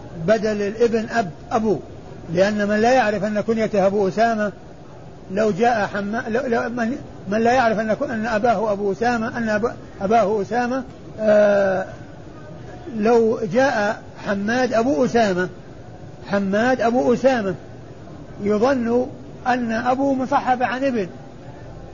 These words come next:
لكن من عرف أن كنيته أبو أسامة وأن أباه أبو، وأن أباه أسامة، فلو جاء اسمه وكنيته فقط لا ي-، يظن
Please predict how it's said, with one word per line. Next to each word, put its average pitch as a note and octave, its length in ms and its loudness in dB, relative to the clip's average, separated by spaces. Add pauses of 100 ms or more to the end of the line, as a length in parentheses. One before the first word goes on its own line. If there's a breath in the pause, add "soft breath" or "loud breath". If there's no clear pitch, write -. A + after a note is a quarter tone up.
(120)
لكن A3+ 300 2
من A#3 160 -2
عرف A#3 300 2 (320)
أن A#3+ 300 0
كنيته B3 500 4
أبو A#3+ 220 2
أسامة G3 380 0 (600)
وأن A#3 320 2
أباه B3 580 2 (160)
أبو، B3 300 2
وأن B3+ 260 0
أباه B3 360 4
أسامة، D4+ 440 2 (840)
فلو B3 240 6
جاء A3 540 2 (140)
اسمه A3 540 0 (560)
وكنيته A#3+ 640 4
فقط C4+ 360 2 (1800)
لا C4 320 4
ي-، B3 160 4 (1080)
يظن A#3 520 2